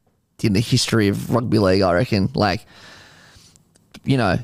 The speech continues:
thrown into the Wolves pretty early in his career. This was the most obvious pick for me. Thrown into the Wolves,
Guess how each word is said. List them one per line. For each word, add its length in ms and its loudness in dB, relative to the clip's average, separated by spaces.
thrown 260 -2
into 180 -4
the 80 2
Wolves 380 0
pretty 320 -2
early 380 2
in 60 0
his 180 -4
career. 280 0
This 160 -2
was 180 -2
the 200 -4
most 200 -2
obvious 280 -2
pick 180 -10
for 100 -2
me. 200 -2
Thrown 260 -2
into 160 -4
the 100 0
Wolves, 540 0